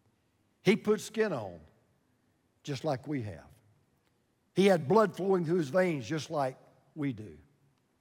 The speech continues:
He got hungry just like we do, tired just like we do, discouraged just like we do, sleepy just like we do. And oh yes, you could hurt him just like people can hurt us.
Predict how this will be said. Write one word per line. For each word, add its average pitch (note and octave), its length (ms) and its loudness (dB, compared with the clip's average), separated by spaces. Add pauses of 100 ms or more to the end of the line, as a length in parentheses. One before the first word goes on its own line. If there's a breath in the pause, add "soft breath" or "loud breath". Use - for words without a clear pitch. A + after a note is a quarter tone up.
(1500)
He D#3 80 2
got F#3 180 4
hungry E3 360 -2
just C3+ 220 -8
like D#3+ 240 -2
we E3 140 -2
do, C#3 240 -4
tired G3 400 -2
just D3 240 -12
like D3+ 260 -6
we D#3+ 140 -4
do, F#2+ 320 -12 (280)
discouraged D#3 640 -2
just C#3+ 200 -8
like D3+ 260 -6
we C#3+ 140 -6
do, A2+ 240 -10 (220 soft breath)
sleepy A3 500 -2
just D3+ 280 -8
like E3 200 -2
we E3+ 120 -2
do. D3+ 220 -6
And D3 140 -2
oh F#3+ 120 4
yes, F#3 520 -4 (1120)
you D#3+ 100 -4
could C#3+ 160 -6
hurt F#3 260 -2
him B2+ 220 -6
just C#3 220 -8
like D3+ 200 -4
people D3+ 280 -6
can C3+ 160 -10
hurt B2+ 240 -6
us. G#2 400 -12